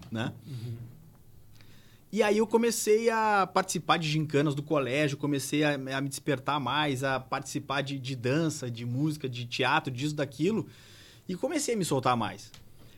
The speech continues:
Speaker 1: E aí, no segundo grau, cara, eu disse assim, "Cara, eu tenho uma boa leitura. Eu escrevo bem." Comecei a fazer as contas ali e tal.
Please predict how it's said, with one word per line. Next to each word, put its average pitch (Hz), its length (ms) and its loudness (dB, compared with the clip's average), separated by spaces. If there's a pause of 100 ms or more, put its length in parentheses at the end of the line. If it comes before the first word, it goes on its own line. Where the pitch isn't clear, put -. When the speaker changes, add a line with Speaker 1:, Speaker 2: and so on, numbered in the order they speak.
(580)
Speaker 1:
E 233 120 2
aí, 226 420 0 (420)
no 202 480 4
segundo 254 460 -4
grau, 190 340 2
cara, 139 360 -2 (340)
eu 170 100 2
disse 175 120 -4
assim, 190 260 -4
"Cara, 190 500 -4 (680)
eu 156 100 0
tenho 175 180 2
uma 185 120 -2
boa 170 200 2
leitura. 139 520 0 (1000)
Eu 143 120 -2
escrevo 175 440 2
bem." 120 360 2 (840)
Comecei 160 480 0
a 180 60 0
fazer 160 260 -2
as 165 140 -2
contas 175 400 -2
ali 160 140 0
e 185 40 -2
tal. 180 400 -2